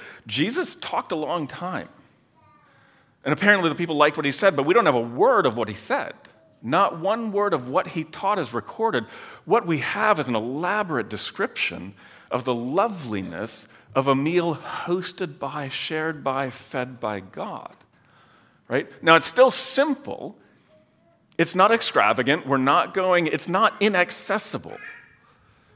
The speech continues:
We're not going to a Michelin three-star restaurant. God is serving fish and bread, right? What, the Iowa equivalent of corn and pork tenderloin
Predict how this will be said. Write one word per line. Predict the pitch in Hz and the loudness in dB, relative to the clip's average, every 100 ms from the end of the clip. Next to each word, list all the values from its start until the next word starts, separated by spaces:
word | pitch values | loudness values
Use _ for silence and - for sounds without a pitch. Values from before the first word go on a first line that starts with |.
| _ | _
We're | 139 | 8
not | 175 175 | 8 10
going | 180 175 | 6 6
to | 170 | 4
a | |
Michelin | 156 156 175 170 | 4 4 4 2
three-star | 151 160 160 175 | 2 0 6 6
restaurant. | 156 117 - 107 90 110 220 - _ _ _ _ _ _ _ _ _ _ - - | 8 6 4 -2 0 -2 -6 -20 _ _ _ _ _ _ _ _ _ _ -20 -6
God | 139 147 160 | 2 6 6
is | 165 | 4
serving | 156 - - 190 196 127 95 117 135 | 0 -6 -4 -2 -2 -2 -6 -6 -8
fish | - - - 120 - - - - - - _ _ _ _ _ _ - - | -12 -10 -2 0 0 -2 -6 -10 -20 -20 _ _ _ _ _ _ -20 -6
and | 131 113 | -6 -4
bread, | 98 101 87 - - - _ _ _ _ - | -6 -4 -6 -8 -20 -20 _ _ _ _ -16
right? | 95 98 98 - _ - - _ _ _ _ | -10 -10 -12 -20 _ -20 -20 _ _ _ _
What, | 98 95 | -8 -2
the | 117 | 6
Iowa | 117 113 117 113 | 6 8 6 2
equivalent | 123 131 107 113 110 | -2 -2 -2 -4 -4
of | 98 - - - - | -4 -6 -18 -20 -20
corn | - 117 120 120 | -10 -2 2 2
and | 110 104 92 90 - - | 0 -2 -6 -10 -20 -10
pork | - 113 - | -4 -4 -4
tenderloin | 117 101 95 82 - | -6 -4 -6 -8 -12